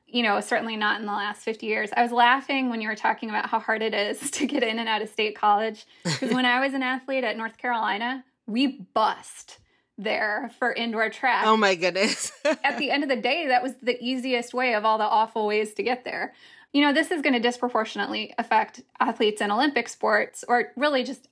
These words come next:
Speaker 1: all athletes but football. Um, even though it was a football-driven decision, right? Um, especially for U C L A and U S C athletes. What's funny in a way that's like, it's not funny, but are, you've gotta be kidding me funny, is
Speaker 2: Right.
Speaker 1: the U C L A athletic director, Martin Jarmond,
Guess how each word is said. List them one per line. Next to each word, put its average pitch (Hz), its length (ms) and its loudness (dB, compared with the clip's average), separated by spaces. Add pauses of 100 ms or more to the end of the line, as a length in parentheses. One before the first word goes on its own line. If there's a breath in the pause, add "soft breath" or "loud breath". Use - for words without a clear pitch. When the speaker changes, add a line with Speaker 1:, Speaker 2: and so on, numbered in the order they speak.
Speaker 1:
all 233 220 6
athletes 220 440 0
but 214 300 -2
football. - 500 -4 (380 soft breath)
Um, 226 380 2
even 269 320 4
though 240 180 4
it 220 160 0
was 226 180 4
a 202 80 4
football-driven 208 1040 0
decision, - 760 -4 (140)
right? 208 320 2 (100)
Um, 220 300 0
especially 226 420 0
for 214 360 0 (140)
U 240 140 2
C 233 140 -4
L 220 80 2
A 214 140 2
and 202 240 -2 (360 soft breath)
U 254 120 6
S 247 140 4
C 254 100 2
athletes. 220 560 2
What's 233 260 -2
funny 370 380 2
in 277 80 2
a 240 80 2
way 220 260 4
that's 226 220 -4
like, 214 280 -4
it's 233 220 -2
not 214 300 2
funny, 202 340 -2
but 208 220 0
are, 208 160 0
you've 226 180 -2
gotta 208 220 4
be 202 120 0
kidding 214 400 -4
me 247 200 0
funny, 262 480 -2 (340 loud breath)
is 233 240 2
Speaker 2:
Right. 214 80 -4
Speaker 1:
the 214 220 2
U 233 180 -2
C 247 140 0
L 233 80 6
A 214 60 4
athletic 220 420 -2
director, 220 340 -2
Martin 226 300 -2
Jarmond, 220 600 -2